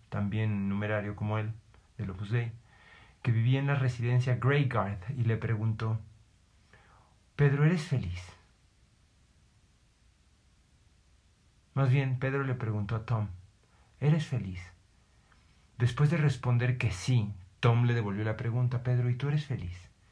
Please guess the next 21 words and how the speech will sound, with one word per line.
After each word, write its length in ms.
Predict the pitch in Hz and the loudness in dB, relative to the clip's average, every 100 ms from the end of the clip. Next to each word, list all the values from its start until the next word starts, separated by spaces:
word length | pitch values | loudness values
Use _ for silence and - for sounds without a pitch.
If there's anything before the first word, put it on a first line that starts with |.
| _ - - - - _ _ _ | _ -20 -20 -20 -20 _ _ _
Y 60 | 135 | 0
Pedro 340 | 143 147 156 | 4 4 4
respondió: 720 | 156 160 - 127 98 90 85 87 - | 2 0 0 0 0 0 -2 -4 -4
"Nunca 500 | 120 131 156 147 120 | 2 6 6 4 2
he 120 | 120 | 0
sido 260 | 123 123 127 | -2 -4 -2
más 300 | 120 123 - | -2 -4 -6
feliz". 500 | 127 - - - - - - _ _ _ _ _ _ _ _ _ _ _ _ _ _ _ - - - - _ - - _ _ _ _ _ _ - _ - - _ - - | -10 -12 -20 -20 -20 -20 -20 _ _ _ _ _ _ _ _ _ _ _ _ _ _ _ -20 -20 -20 -20 _ -20 -20 _ _ _ _ _ _ -20 _ -20 -20 _ -20 -14
San 200 | - 139 | -2 0
Pablo 220 | 165 185 | 2 2
a 80 | 170 | 0
punto 260 | 151 151 139 | 0 0 0
de 100 | 113 | -2
morir, 460 | 98 95 95 92 - | -2 -4 -4 -8 2
Pedro 320 | 147 151 147 | 2 4 0
con 160 | 127 123 | 2 4
un 120 | 123 | 4
cáncer 480 | 127 123 - 123 - | 2 2 0 -4 -2
tremendo, 760 | 107 107 117 117 110 90 92 - - - - - - - - - - - - - - _ | 0 4 6 6 4 0 -6 -8 -20 -20 -20 -18 -18 -20 -16 -16 -16 -20 -20 -20 -20 _
Tobit 460 | 127 113 131 131 - - | 0 2 2 0 -6 -18
ciego. 680 | - - 120 117 107 101 | -14 0 2 2 0 -4